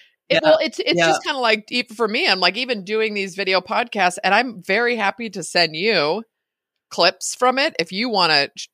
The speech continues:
Speaker 1: promote you and your piece of it
Speaker 2: Sure.
Speaker 1: too. And it's just taking this, and I've, and I'm like,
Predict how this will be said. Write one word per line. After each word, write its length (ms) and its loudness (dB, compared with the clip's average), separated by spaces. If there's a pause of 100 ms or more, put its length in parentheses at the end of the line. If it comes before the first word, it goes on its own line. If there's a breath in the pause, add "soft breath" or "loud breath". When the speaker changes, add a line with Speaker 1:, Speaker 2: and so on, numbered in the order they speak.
Speaker 1:
promote 440 -2
you 480 0 (400)
and 120 -2
your 120 0
piece 320 -10
of 80 0
it 200 2
Speaker 2:
Sure. 260 -2
Speaker 1:
too. 20 -4 (400 loud breath)
And 120 2
it's 120 -2
just 160 -10
taking 320 0
this, 200 -4
and 100 -2
I've, 180 2 (120)
and 160 2
I'm 100 -4
like, 240 0